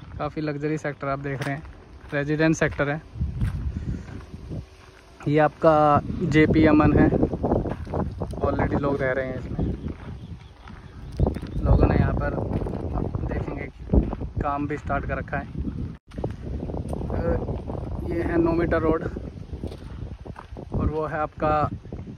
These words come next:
पार्क। तो पार्क के अपोजिट साइड नौ मीटर रोड पे एक प्लॉट अवेलेबल है बीच में, जिसका overall cost पड़ेगा आपका नाइंटी लाख रुपीज के near about।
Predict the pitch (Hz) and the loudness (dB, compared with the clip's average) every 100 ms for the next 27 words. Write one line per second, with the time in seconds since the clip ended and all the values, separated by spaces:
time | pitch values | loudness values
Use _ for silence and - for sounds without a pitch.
0 | - 147 143 - - - - - - - | -2 0 2 0 -2 -4 -10 -12 -12 -10
1 | - - - - - - - - - 127 | -10 -8 -8 -8 -8 -8 -8 -10 -10 -8
2 | - 147 156 151 160 - 160 156 - 160 | -4 -2 -2 -4 -6 -2 -2 -2 -6 -6
3 | 160 151 160 - 156 147 151 147 151 147 | -4 -4 -4 -4 -4 -2 0 2 2 2
4 | 147 147 143 151 139 151 143 147 143 147 | 0 0 2 0 2 0 2 0 0 0
5 | 147 143 151 - - - - - - - | 0 0 -4 -4 -14 -20 -20 -20 -20 -20
6 | - - - - - - - 147 - 147 | -18 -20 -18 -18 -16 -10 -4 -2 2 0
7 | 151 - - - - - - - - - | 0 -8 -20 -20 -20 -20 -20 -20 -20 -20
8 | - - - - - - - - - - | -20 -20 -16 -14 -12 -12 -12 -16 -18 -20
9 | - - - - - - - 147 - 156 | -20 -20 -20 -20 -20 -16 -8 -6 0 -2
10 | - - 156 151 156 156 156 151 156 151 | -2 2 6 6 6 4 4 4 4 4
11 | - 147 143 147 143 - 147 143 139 135 | 2 2 4 4 4 2 2 4 2 2
12 | 156 151 143 139 - 143 139 135 - 143 | 2 4 4 4 2 -4 -2 -2 0 2
13 | 139 131 135 143 - | 2 2 0 0 -6